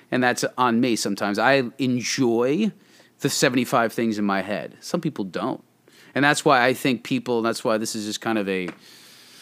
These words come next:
not a public address <laughs> announcement to warn people, say, you have to be comfortable with chaos. Because that's what running a business is. It's kind of, and I was just listening to an, another podcast, I forget what it was. I think it was Brian Armstrong from Coinbase,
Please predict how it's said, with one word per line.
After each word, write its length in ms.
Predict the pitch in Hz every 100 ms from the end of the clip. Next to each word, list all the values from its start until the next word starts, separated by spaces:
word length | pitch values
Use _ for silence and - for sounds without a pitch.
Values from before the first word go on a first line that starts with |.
| - - _ _ _ 160
not 160 | 143
a 60 | 135
public 420 | - 160 135 131
address 400 | 117 135 139 -
<laughs> 60 | 165
announcement 560 | 123 180 - 170 147
to 100 | 156
warn 320 | 139 147 156
people, 360 | 143 147 127 135
say, 420 | - 143 123 117
you 220 | - 147 143
have 320 | 147 143 -
to 80 | 156
be 160 | 151
comfortable 580 | - - 160 156 131 113
with 160 | 107 -
chaos. 640 | 135 107 - - - - _ - _ _
Because 260 | - 123
that's 360 | 110 120 127 -
what 140 | 123
running 240 | 110 110 101
a 40 |
business 360 | 90 92 90 -
is. 300 | 90 58 - -
It's 180 | 113
kind 480 | - - - 135 131
of, 380 | 117 110 - - _ - - - _ _
and 120 | 113
I 40 | 107
was 120 | 110
just 180 | 123 -
listening 380 | 117 123 113 104
to 160 | - 98
an, 80 | 90
another 420 | 101 107 123 139
podcast, 600 | - 92 90 - 92 -
I 40 |
forget 240 | 98 107 110
what 120 | 117
it 20 |
was. 140 | 139 104
I 40 |
think 100 | 127
it 20 |
was 120 | 123
Brian 280 | 110 113 113
Armstrong 440 | 110 117 - 101 92
from 200 | 95 87
Coinbase, 680 | 104 101 92 85 82 -